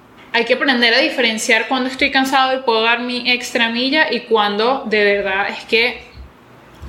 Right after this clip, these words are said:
si, si, si hago esto de dar más energía de donde no tengo, ¿cómo voy a quedar yo después? ¿Y qué, qué clase de energía va a recibir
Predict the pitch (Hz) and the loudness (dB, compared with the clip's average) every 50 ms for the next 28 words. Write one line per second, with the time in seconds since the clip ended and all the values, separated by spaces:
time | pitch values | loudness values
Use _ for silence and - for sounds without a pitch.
0 | - - - - 240 208 - - 214 - 254 240 233 226 - 226 226 - 254 226 | -12 -8 -4 -2 -2 -2 -2 -4 -4 -2 0 2 2 2 0 -2 -2 0 0 2
1 | 220 220 220 247 277 294 285 - - 277 277 294 285 - - - - - - 240 | 2 2 2 2 2 0 0 -4 -2 -2 -2 -2 -4 -8 -14 -20 -18 -6 0 2
2 | 240 233 220 - - - - - - - 226 208 247 233 220 214 226 240 247 262 | 2 2 2 0 -4 -10 -16 -20 -14 -8 -2 0 2 2 2 0 -2 -4 -4 -2
3 | 269 262 254 240 247 - 247 240 233 240 240 - - - - - - - 208 220 | 0 0 0 0 0 0 2 2 2 2 0 -2 -6 -12 -18 -18 -8 -2 0 0
4 | 220 214 208 208 208 208 208 208 262 262 247 220 208 196 214 220 - - - - | 0 0 0 -2 -4 -4 0 2 2 2 2 0 -2 -6 -8 -8 -12 -18 -20 -20
5 | - - - - - - - - - 262 214 214 220 226 233 233 240 247 240 226 | -20 -20 -20 -20 -20 -20 -8 -2 -2 0 0 0 2 2 2 2 2 0 0 0
6 | 202 196 196 202 202 214 208 190 - - - - 294 240 202 - - 190 196 196 | 0 0 0 0 -2 -2 -4 -4 -6 -6 -2 0 0 0 -2 -4 -8 -6 -2 -2
7 | 214 - - - - - - 233 220 208 - 254 240 233 233 269 254 233 214 202 | -2 -2 -4 -8 -10 -2 0 0 0 0 0 -2 -2 -2 -2 -4 -6 -6 -6 -4
8 | 202 202 202 208 220 233 220 214 - 226 202 196 190 196 | -2 0 2 2 2 2 0 -2 -2 0 2 2 0 0